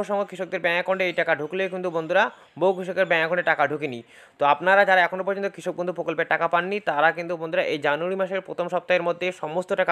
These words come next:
আপনাদের ব্যাংক অ্যাকাউন্টে চলে আসবে যদি আপনাদের স্ট্যাটাসে অ্যাকাউন্ট ভ্যালিড থেকে থাকে। এর পরবর্তী আপডেট হচ্ছে, অর্থাৎ এর পরবর্তী প্রকল্প হচ্ছে কৃষক ভাতা প্রকল্প। আপনারা যে সমস্ত কৃষকগণেরা কৃষক ভাতা প্রকল্পে নাম নথিভুক্ত করে রেখেছেন তারা কিন্তু জানুয়ারি মাসের প্রথম সপ্তাহে আপনাদের ব্যাংক অ্যাকাউন্টে এক হাজার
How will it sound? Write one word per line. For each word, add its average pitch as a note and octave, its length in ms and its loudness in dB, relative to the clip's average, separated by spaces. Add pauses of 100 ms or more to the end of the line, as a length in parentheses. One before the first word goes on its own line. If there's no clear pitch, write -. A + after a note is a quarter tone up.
আপনাদের E3 320 -4
ব্যাংক D3 140 2
অ্যাকাউন্টে E3 320 -2
চলে D3+ 160 2
আসবে D#3+ 160 -4 (400)
যদি F3+ 140 2 (100)
আপনাদের F3+ 340 -2
স্ট্যাটাসে E3 360 -2
অ্যাকাউন্ট D3+ 300 0
ভ্যালিড D3+ 260 -4
থেকে D3+ 180 0
থাকে। A2+ 160 -4 (380)
এর G3 140 2
পরবর্তী F#3 360 2 (220)
আপডেট E3+ 300 0
হচ্ছে, D3 220 -6 (500)
অর্থাৎ G3 260 4 (100)
এর F#3 140 -2
পরবর্তী F#3 420 0
প্রকল্প G3 260 -2 (100)
হচ্ছে D#3 220 -4 (500)
কৃষক G3+ 300 0
ভাতা F#3 240 4
প্রকল্প। C#3 260 -2 (300)
আপনারা F#3+ 220 2 (100)
যে E3+ 60 -2 (100)
সমস্ত F#3+ 260 -4 (140)
কৃষকগণেরা F3 560 2 (200)
কৃষক F3+ 300 -6
ভাতা F#3+ 220 4
প্রকল্পে F3+ 340 0
নাম D#3+ 160 2
নথিভুক্ত F3 340 -6 (100)
করে E3+ 160 0
রেখেছেন D#3+ 300 -6 (120)
তারা D#3+ 180 6
কিন্তু E3+ 140 -8 (100)
জানুয়ারি E3+ 320 0
মাসের F#3 240 -4
প্রথম E3+ 260 -6
সপ্তাহে F3 280 2
আপনাদের D#3 300 -2
ব্যাংক D#3+ 140 2
অ্যাকাউন্টে E3 380 -2
এক C3 100 0
হাজার D3+ 140 -2